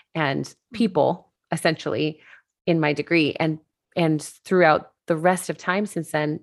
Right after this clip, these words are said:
Speaker 1: that has been my favorite thing, is observing people and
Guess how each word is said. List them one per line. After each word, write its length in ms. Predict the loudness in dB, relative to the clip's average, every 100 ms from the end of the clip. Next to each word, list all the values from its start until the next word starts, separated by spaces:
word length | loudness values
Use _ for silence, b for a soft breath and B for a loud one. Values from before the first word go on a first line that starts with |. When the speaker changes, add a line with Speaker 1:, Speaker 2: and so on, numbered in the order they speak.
| -2
Speaker 1:
that 140 | 0
has 120 | 0
been 160 | 0 0
my 100 | -2
favorite 300 | -4 -8 -4
thing, 160 | -4 -2
is 180 | -4 -6
observing 460 | -8 0 0 2 -2
people 320 | -4 -4 -4
and 180 | -4 -8